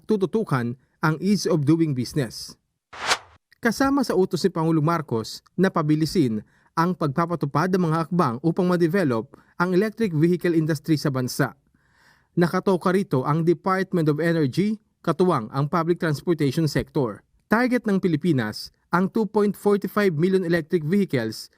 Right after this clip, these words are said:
at sixty-five thousand electric vehicle charging stations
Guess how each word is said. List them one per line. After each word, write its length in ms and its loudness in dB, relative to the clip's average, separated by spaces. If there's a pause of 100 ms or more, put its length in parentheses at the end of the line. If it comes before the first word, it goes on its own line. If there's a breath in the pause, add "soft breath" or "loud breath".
(180 soft breath)
at 160 -2
sixty-five 520 0
thousand 360 0
electric 400 0
vehicle 400 2
charging 360 -2
stations 680 -2